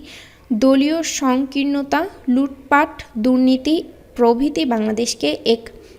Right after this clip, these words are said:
অরাজক পরিস্থিতির মধ্যে ঢেলে দিয়েছে। এই পরিস্থিতি থেকে উত্তরণের জন্য এবং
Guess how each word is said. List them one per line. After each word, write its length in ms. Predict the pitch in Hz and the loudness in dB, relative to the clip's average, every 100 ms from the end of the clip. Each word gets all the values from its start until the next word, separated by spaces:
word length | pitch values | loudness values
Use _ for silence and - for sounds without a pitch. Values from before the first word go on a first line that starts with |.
| - - | -14 2
অরাজক 500 | 233 240 247 240 294 - | 6 6 4 0 -6 -6
পরিস্থিতির 720 | - 196 233 - 254 254 277 294 | -4 -4 -4 -4 -4 -2 -2 -2
মধ্যে 480 | 294 220 220 208 285 311 | -2 0 0 0 -2 -2
ঢেলে 280 | 214 226 208 | -2 -4 -2
দিয়েছে। 420 | 208 - - - 240 - - - - - | -6 -8 -8 -8 -10 -18 -20 -20 -20 -4
এই 140 | 233 240 | -2 -2
পরিস্থিতি 580 | 269 262 254 - - 277 | -2 -4 -4 -12 -14 -8
থেকে 340 | 285 285 311 392 - - - | -6 -4 -6 -6 -10 -20 -8
উত্তরণের 600 | 302 320 330 320 330 330 311 | -6 -4 -2 -2 -2 -6 -2
জন্য 260 | 247 240 247 330 - | 0 0 0 -4 -2
এবং 260 | 226 247 | 0 0